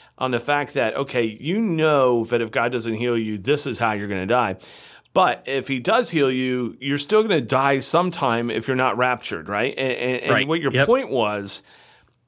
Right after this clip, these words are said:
Speaker 1: is everyone understand their mortality in a sense of, yeah, we're immortal as believers in the sense that once we die, we'll be with him for eternity, but there's that little thing called death between here and there.
Speaker 2: Yeah,
Speaker 1: And, and it
Speaker 2: right.
Speaker 1: was a, and to me, it was a brilliant wake-up call for everyone to say, "You may be feeling bad for me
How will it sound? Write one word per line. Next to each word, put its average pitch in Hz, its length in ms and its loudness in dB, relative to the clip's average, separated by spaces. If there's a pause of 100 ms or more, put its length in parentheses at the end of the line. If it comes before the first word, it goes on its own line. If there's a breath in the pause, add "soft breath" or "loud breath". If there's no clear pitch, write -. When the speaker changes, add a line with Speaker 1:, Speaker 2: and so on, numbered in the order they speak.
(160)
Speaker 1:
is 147 220 -2
everyone 233 360 0
understand 160 500 0
their 143 60 0
mortality 123 840 0
in 127 140 -4
a 127 80 0
sense 151 380 0
of, 117 540 0
yeah, 156 200 2
we're 190 180 2
immortal 170 540 4
as 120 100 0
believers 135 520 0
in 127 60 -8
the 120 80 -2
sense 143 220 -2
that 110 140 -2
once 151 260 0
we 127 100 -4
die, 131 300 2
we'll 123 140 2
be 120 120 0
with 117 160 -2
him 117 100 -2
for 107 120 -6
eternity, 120 560 0 (380 loud breath)
but 143 100 0
there's 143 140 0
that 156 160 2
little 190 220 2
thing 175 180 0
called 139 260 0
death 156 380 0
between 135 400 -2
here 143 200 0
and 113 140 2
there. 104 300 0 (680 soft breath)
Speaker 2:
Yeah, 131 180 0
Speaker 1:
And, 113 140 -2
and - 20 2 (120)
it 151 80 0
Speaker 2:
right. 151 40 2
Speaker 1:
was 143 160 2
a, 139 280 0
and 151 120 -2
to 156 100 -2
me, 220 220 2
it 175 100 2
was 147 160 -4
a 123 60 -2
brilliant 151 340 0
wake-up 151 360 0
call 127 220 0
for 113 120 -2
everyone 123 440 0
to 107 80 -2
say, 127 160 -2
"You 135 140 0
may 214 160 2
be 320 140 0
feeling 175 260 0
bad 202 240 0
for - 80 -2
me 113 300 -2